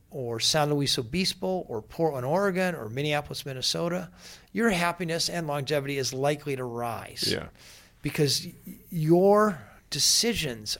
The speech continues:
Speaker 1: are subconsciously engineered to be better in those places.
Speaker 2: Because it's easier to walk around, it's easier to find healthy food, it's easier to kind of live this more natural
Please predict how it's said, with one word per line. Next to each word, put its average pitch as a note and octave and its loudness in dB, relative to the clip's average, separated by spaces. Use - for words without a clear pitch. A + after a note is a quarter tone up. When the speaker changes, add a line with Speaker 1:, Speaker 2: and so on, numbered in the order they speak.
Speaker 1:
are C3+ -4
subconsciously E3 -2
engineered C3+ -6
to - -8
be A#2 -10
better A#2 -4
in A2+ -12
those A#2 -8
places. - -12
Speaker 2:
Because A#2+ 2
it's - -4
easier G2+ 6
to F2 6
walk E2+ 6
around, A2 6
it's F#2 0
easier F2+ 0
to E2+ 0
find D#2+ 0
healthy D#2+ -4
food, F#2+ 4
it's E2+ 0
easier D#2+ 0
to D2+ 0
kind D2+ -6
of C#2 -8
live D2+ -2
this C#2+ -6
more D2 -4
natural E2+ -2